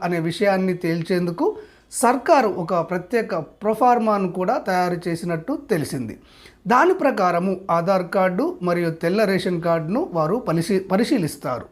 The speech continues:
గ్రామంలో ఎప్పటి నుంచి నివాసం ఉంటున్నారు, ప్రస్తుతం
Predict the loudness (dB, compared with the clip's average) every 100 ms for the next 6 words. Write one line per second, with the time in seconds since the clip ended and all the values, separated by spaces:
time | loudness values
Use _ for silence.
0 | -20 -20 -20 -20 -6 2 4 4 4 4
1 | 2 0 -4 -2 0 0 -2 -2 -4 -2
2 | -2 0 0 -2 -2 -4 -2 -2 0 0
3 | -2 -2 -2 -2 0 0